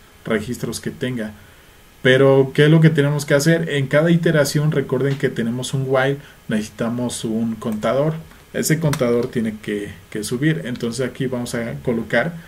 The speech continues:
el incremento de N N, o sea, de la primera celda que tenemos ahí.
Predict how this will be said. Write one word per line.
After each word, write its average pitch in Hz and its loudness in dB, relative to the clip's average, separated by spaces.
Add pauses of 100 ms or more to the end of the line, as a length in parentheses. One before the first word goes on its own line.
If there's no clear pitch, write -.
(320)
el 113 2
incremento 107 2
de 101 -6
N 110 -2
N, 131 -2
o 107 -4
sea, 113 -4
de 110 -2
la 101 -4
primera 107 -2 (220)
celda 104 -4
que - -10
tenemos 101 -12
ahí. 127 -8